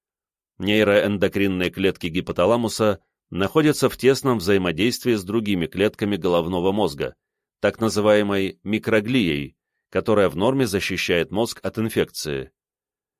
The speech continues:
Микроглиальные клетки берут свое начало от иммунных клеток, моноцитов крови. Хронический стресс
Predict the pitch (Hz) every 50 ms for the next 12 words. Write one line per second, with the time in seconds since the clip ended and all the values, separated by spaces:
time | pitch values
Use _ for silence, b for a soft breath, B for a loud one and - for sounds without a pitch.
0 | _ - - 101 110 - 123 113 92 98 107 104 104 101 95 92 92 85 - 104
1 | 123 131 - - - 123 117 110 101 87 _ - - 76 87 104 135 156 147 -
2 | - - 117 113 110 107 101 92 - 123 120 120 123 - - 101 - - _ -
3 | 98 95 95 110 123 123 113 110 - - 92 87 78 73 - 78 73 _ _ _
4 | _ _ _ - 90 101 98 95 87 - - 120 - 139 117 - - 92 82 73
5 | 67 69 67 - _ _ _ _ _ _ _ _ _ _ _ _ _ - 101 107
6 | 117 127 120 - 117 - - - 98 - - 117 120 127 110 - - - -